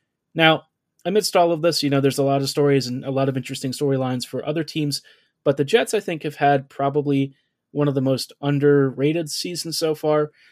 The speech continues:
a squad that we're still getting a, a bit of a handle on, right?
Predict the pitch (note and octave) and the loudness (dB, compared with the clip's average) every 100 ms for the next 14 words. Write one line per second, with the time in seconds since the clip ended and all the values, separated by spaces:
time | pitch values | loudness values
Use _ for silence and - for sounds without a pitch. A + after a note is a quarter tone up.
0 | _ C#3+ - C#3+ C#3+ C#3+ C3+ D3+ - A3+ | _ -2 0 2 2 2 0 -2 0 0
1 | G#3+ F#3+ F#3+ F3 - - C3+ D3+ D3+ C#3 | 0 -2 -4 -8 -10 -10 -4 -2 0 0
2 | C#3 B2+ A2+ G#2+ G#2+ B2+ | 0 0 -2 -2 -2 -4